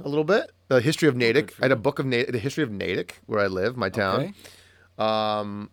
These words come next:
Speaker 2: That sounds like the, what someone who's over seventy years old reads.
Speaker 1: Yeah, the history wasn't shocking. The, the, essentially, we weren't good to the Native Americans and <laughs> pushed them out and took their land. It's probably pretty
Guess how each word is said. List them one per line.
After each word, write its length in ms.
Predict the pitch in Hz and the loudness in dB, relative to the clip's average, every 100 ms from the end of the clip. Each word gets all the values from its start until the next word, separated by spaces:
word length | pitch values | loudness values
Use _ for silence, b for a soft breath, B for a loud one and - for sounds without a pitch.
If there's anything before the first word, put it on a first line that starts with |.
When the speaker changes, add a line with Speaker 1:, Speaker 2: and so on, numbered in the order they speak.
| _ | _
Speaker 2:
That 160 | 135 - | -10 -4
sounds 320 | 175 175 143 | -2 -2 0
like 240 | 156 - | -2 -4
the, 320 | 143 143 131 127 | -6 -6 -6 -8
what 380 | 120 131 131 - | -6 -4 -4 -8
someone 480 | - 143 143 143 | -8 -6 -6 -8
who's 480 | 117 127 123 113 - _ _ _ - | -8 -8 -8 -10 -14 _ _ _ -8
over 640 | 156 160 143 151 156 147 | -4 -4 -4 -4 -2 -4
seventy 560 | - - 143 135 127 127 | -8 -8 -6 -6 -6 -8
years 320 | 120 117 101 | -8 -8 -10
old 260 | 101 98 | -14 -14
reads. 280 | 90 82 - | -20 -20 -16
Speaker 1:
Yeah, 480 | 139 151 190 185 165 | -6 4 8 10 10
the 160 | 160 170 | 8 6
history 260 | 208 - | 6 4
wasn't 280 | 220 202 208 | 4 4 2
shocking. 580 | - 156 120 120 147 170 | 2 6 6 4 0 0
The, 140 | 156 - | -2 -4
the, 280 | 117 123 123 | -8 -8 -6
essentially, 420 | 117 139 131 147 | -4 -2 -2 0
we 100 | 143 | 0
weren't 280 | 127 123 123 | 2 2 2
good 140 | 127 127 | 0 -2
to 60 | |
the 220 | 139 135 127 | 0 2 2
Native 240 | 123 131 | 2 0
Americans 560 | 147 107 98 - 151 147 | 0 0 0 0 -2 -2
and 100 | 143 | -2
<laughs> 0 | |
pushed 280 | - 180 - | 2 2 2
them 160 | 165 | 4
out 260 | 117 117 147 | 6 6 4
and 140 | 135 | 0
took 160 | - - | -4 -2
their 120 | 143 | -2
land. 460 | 110 87 95 139 135 | 0 0 -2 -6 -10
It's 380 | 147 - - - _ - | -14 -14 -18 -20 _ -2
probably 420 | 110 107 98 107 | -2 0 -2 -4
pretty 360 | 90 107 98 | -2 -4 -4